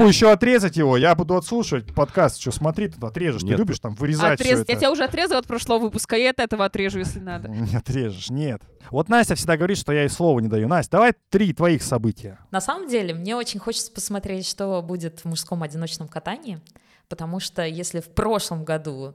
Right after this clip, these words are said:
Speaker 4: да, возможно, мы ожидали, что у нас случится дуэль Гуменник-Семененко, то в этот раз у нас вот ворвался Дикий Джи.
Speaker 1: И Савосин.
Speaker 4: А, у нас Кондратюк восстал с четверным луцом, ам, и у него действительно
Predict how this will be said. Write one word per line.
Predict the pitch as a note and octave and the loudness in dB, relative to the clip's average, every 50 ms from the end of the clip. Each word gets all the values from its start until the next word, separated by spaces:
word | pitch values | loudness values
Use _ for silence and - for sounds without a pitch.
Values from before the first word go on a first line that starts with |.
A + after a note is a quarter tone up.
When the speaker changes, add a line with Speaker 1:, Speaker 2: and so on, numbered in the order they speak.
| _ | _
Speaker 4:
да, | - D3+ D#3+ D#3 C#3+ C3+ | -12 -8 -6 -4 -4 -4
возможно, | D3 D3 C#3+ E3+ D#3+ D#3+ D3+ D3 | -4 -6 -4 -6 -6 -6 -6 -6
мы | C#3+ D3+ D#3+ D3 | -6 -4 -4 -4
ожидали, | C#3+ C#3+ D3+ D3+ D#3+ D3+ C#3 C3+ C#3 | -4 -4 -6 -6 -6 -6 -6 -6 -8
что | - - - C#3+ | -10 -10 -10 -12
у | C#3+ | -12
нас | C#3+ C3 C3+ - - - - | -10 -10 -10 -12 -12 -12 -10
случится | - F#3 F#3 F3 - F#3+ E3 - - - D#3+ D3+ D3 D3 | -8 -6 -6 -6 -6 -8 -8 -8 -8 -6 -6 -6 -6 -8
дуэль | D#3 D#3+ E3+ F3 E3 D#3 D3+ | -6 -6 -4 -4 -4 -4 -4
Гуменник-Семененко, | D#3+ F3 F3+ F3+ F3 E3+ D#3+ D3+ D#3+ - - - E3+ E3 E3+ F#3+ C4 E4 E4+ - - F#3+ | -4 -4 -2 -2 -2 -4 -4 -6 -8 -10 -8 -6 -6 -4 -4 -4 -6 -8 -8 -8 -6 -4
то | - F#3 | -2 0
в | F#3 G#3 | 0 0
этот | A3+ - - - - | -2 -2 -6 -4 -2
раз | G3+ F#3+ F#3 E3 D3+ - | 0 0 0 0 0 -2
у | E3+ | -2
нас | E3 E3 E3 D#3+ - - | 0 0 0 -2 -4 -6
вот | D#3+ D#3+ D#3+ - | -6 -6 -8 -6
ворвался | D#3+ D#3+ F3 F3+ E3+ E3+ E3 D#3+ D#3+ - E3 | -4 -4 -2 -2 -2 -2 -4 -4 -6 -8 -10
Дикий | D#3 D3+ D3+ - - D#3 | -10 -10 -10 -8 -10 -8
Джи. | D3 D3 D3+ G#3 C#4+ - _ _ _ _ - | -6 -4 -6 -6 -6 -10 _ _ _ _ -12
Speaker 1:
И | - | -6
Савосин. | - - B3+ B3 A3 G#3 F3+ F3+ D#3+ | 2 4 4 4 4 2 0 0 0
Speaker 4:
А, | E3+ E3+ E3 E3 | 0 2 2 0
у | E3 E3+ F#3+ | 0 -2 0
нас | G3 G#3 G3 G3 - - - D3 - | 0 2 2 2 0 -2 -4 -6 -2
Кондратюк | - G#3 G3 F#3 - C#4+ C#4+ - C#4+ F4 - - | 0 0 2 2 2 2 0 0 -2 -2 0 0
восстал | G#3+ G3+ - - - - F#3+ E3+ E3 D#3+ E3 - - _ _ _ - _ _ - | 0 0 -2 -4 -2 0 0 0 0 -2 -6 -12 -20 _ _ _ -20 _ _ -18
с | - - | -12 -6
четверным | - - - - G#3 G3+ G3 G3 F#3+ F#3 | -6 -4 -2 -2 -2 -2 0 -2 -2 -2
луцом, | F#3+ G3+ A3 G#3+ - - F#3+ F3 D#3+ D#3 E3 D#3+ - - - - _ - | -2 -2 -2 -4 -2 -2 -2 -2 -2 -4 -6 -10 -14 -20 -20 -20 _ -12
ам, | D#3 D#3 D3+ D3+ D3+ D#3 D3+ D3+ D#3 - | -10 -8 -8 -8 -8 -10 -10 -12 -14 -8
и | - G3 G3+ | -4 -2 0
у | G3+ | 0
него | G3+ G#3+ G3+ G#3 G3+ F#3+ F3+ E3 - | 0 0 2 2 2 2 2 2 0
действительно | F3+ F#3 - - A3+ A3 - F3+ D#3+ D#3 D3 C3 | -4 -6 -4 -4 -4 -4 -2 -2 -2 -2 -4 -6